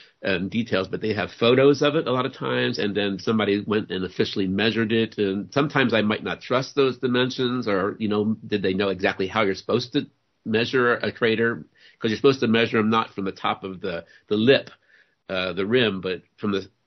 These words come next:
the depth and the diameter from the surface, the original surface level. So sometimes there's questions like that, but I, you know, there is some, uh, a lot of play in the data. It's not, you know, it's like perfect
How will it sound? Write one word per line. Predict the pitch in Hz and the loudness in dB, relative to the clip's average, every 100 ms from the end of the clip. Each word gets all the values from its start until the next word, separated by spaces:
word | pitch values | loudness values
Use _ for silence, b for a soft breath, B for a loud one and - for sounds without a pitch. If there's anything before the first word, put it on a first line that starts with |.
| _ | _
the | 104 | -8
depth | 98 98 - - | -4 -2 -2 -4
and | 104 92 | -6 -4
the | 98 - | -6 -4
diameter | 98 98 98 95 | 0 0 0 -2
from | - 92 | -4 -6
the | 85 | -6
surface, | - 170 170 87 | -4 -4 -4 -10
the | - 87 | -10 -4
original | 98 92 90 | -2 -2 -6
surface | - 110 107 85 | -6 -6 -6 -12
level. | 76 69 | -12 -10
So | - 113 104 B B | 2 4 4 B B
sometimes | - 160 151 131 | 2 2 4 2
there's | 113 - | 2 0
questions | 110 101 101 98 | 0 0 -4 -4
like | 92 | -4
that, | 104 117 | -4 -4
but | 127 | -2
I, | 180 | -2
you | 208 175 | -2 0
know, | 180 165 151 - _ - - | 4 6 6 4 _ -20 -6
there | 139 185 | 2 6
is | 196 180 | 6 4
some, | 156 147 139 | 4 4 4
uh, | 127 120 107 - _ _ _ _ _ _ _ b b | 4 2 0 -8 _ _ _ _ _ _ _ b b
a | |
lot | 127 139 | 2 2
of | 127 | 2
play | - 151 151 | -2 0 2
in | 123 | 2
the | 110 | -2
data. | 104 107 | -2 -4
It's | 120 | -2
not, | 120 110 | -2 -2
you | 113 | -4
know, | 110 | -2
it's | 107 104 | -2 -4
like | 104 - | -8 -8
perfect | - 135 110 90 | 0 0 0 -10